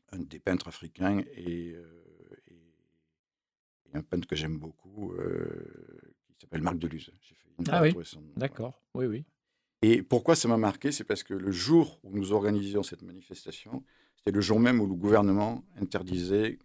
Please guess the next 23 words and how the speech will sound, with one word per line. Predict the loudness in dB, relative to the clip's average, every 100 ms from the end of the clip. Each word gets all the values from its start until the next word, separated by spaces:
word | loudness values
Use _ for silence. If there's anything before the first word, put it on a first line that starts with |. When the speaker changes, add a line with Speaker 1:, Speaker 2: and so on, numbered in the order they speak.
| -4
Speaker 1:
que |
Speaker 2:
Ouais. | 0 2 2
Speaker 1:
l'Aquarius, | 0 0 0 0 -2 -6 -14 _ _ _ _ _ -4
euh, | -2 -2 -4 -4 -4 -6 -8 -8
puisse | -6 -6
accoster, | -6 -8 -4 0 0 0 0
euh, | -2 -4 -4 -6
sur, | -10 -16 -20 -20 -20
sur | -18 -6
Speaker 2:
Dans | -4
les |
Speaker 1:
un | -4
Speaker 2:
côtes | -4
Speaker 1:
port | -2
français, | -4 -4
Speaker 2:
françaises. | -6 -8
Speaker 1:
quoi. | _ -8
Speaker 2:
Mhm. | -6
Speaker 1:
Ça, | -2 -2 -4 _ -20 _ _ _ -10
et | -10 _ _ _ 0
pour | 2
nous, | 6 4
c'était | 4